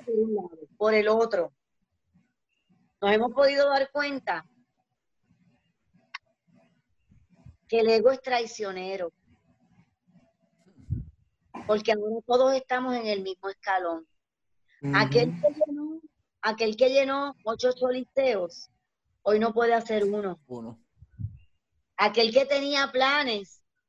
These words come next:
Speaker 1: con romper el récord de venta de aquellos ocho choliseos, estamos todos sentados en el mismo escalón,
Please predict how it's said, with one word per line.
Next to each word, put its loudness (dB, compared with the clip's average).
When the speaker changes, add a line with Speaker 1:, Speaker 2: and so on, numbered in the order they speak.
Speaker 1:
con 2
romper 2
el 4
récord 4
de 2
venta 0
de 4
aquellos 4
ocho 0
choliseos, -4
estamos -6
todos 2
sentados 0
en -4
el -4
mismo -10
escalón, -2